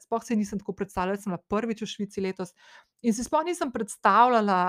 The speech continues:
da je to tako malo na trenutke malo mediteranska tudi lahko, pa tako, v glavnem. Ful me je tako, čisto drugače sem jo doživela, kot sem mislila, da bo. No, v glavnem, in ena od stvari in trenutkov, ke so mi res top trenutki leta dva tisoč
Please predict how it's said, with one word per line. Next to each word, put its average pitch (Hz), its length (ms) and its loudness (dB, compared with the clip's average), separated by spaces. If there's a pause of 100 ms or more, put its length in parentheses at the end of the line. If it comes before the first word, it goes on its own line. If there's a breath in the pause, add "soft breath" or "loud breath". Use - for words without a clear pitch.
(140)
da 190 160 0
je 190 80 -4
to 208 80 -8
tako 226 240 -4
malo 190 240 2
na 180 80 -4
trenutke 202 480 -4
malo 180 240 -2
mediteranska 190 800 -4
tudi 202 240 -10
lahko, 190 480 -6
pa 160 80 -14
tako, 180 380 -12
v 180 80 -6
glavnem. 165 240 -6 (500)
Ful 262 140 2
me 208 100 4
je 175 140 -2
tako, 208 100 -2 (560)
čisto 311 320 -2
drugače 208 400 -2
sem 214 80 0
jo 202 80 0
doživela, 190 400 -2
kot - 160 -18
sem 180 120 -4
mislila, 180 360 -4
da 165 120 -10
bo. 226 260 -4 (440 loud breath)
No, 254 140 2
v 254 80 2
glavnem, 240 300 4 (100)
in 220 160 4 (400)
ena 277 320 4
od 262 160 0
stvari 240 640 2
in 202 160 4
trenutkov, 214 720 0
ke 226 80 -4
so 208 160 -6
mi 196 160 0
res 233 320 -2
top 214 320 -2
trenutki 202 480 -2
leta 190 220 -4
dva 180 180 -4
tisoč 190 240 -6